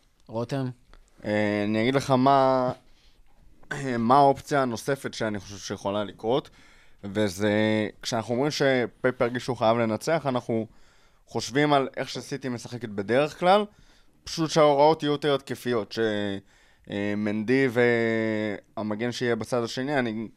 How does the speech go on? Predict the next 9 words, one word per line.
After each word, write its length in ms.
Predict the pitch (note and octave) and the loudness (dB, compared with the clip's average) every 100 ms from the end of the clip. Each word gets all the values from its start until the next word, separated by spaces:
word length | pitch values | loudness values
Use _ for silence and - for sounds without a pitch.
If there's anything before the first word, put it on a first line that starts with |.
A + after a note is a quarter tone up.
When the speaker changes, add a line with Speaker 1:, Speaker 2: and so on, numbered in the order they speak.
| - | -8
Speaker 2:
אני 180 | A2 B2+ | -2 -2
אישית 260 | B2 C#3 | -2 -2
לא 80 | B2+ | -2
סגור 340 | A#2+ A2+ A2+ | -2 -2 0
על 60 | G#2+ | 0
זה 80 | G#2 | -2
שמנדי 1080 | - G#2+ G2+ G#2 _ _ - - G#2+ G#2 A#2 | -4 -4 -4 -10 _ _ -20 -8 -6 -4 -4
פותח, 320 | A2+ A#2+ B2 | -4 -2 -2
אני 120 | A2+ | -2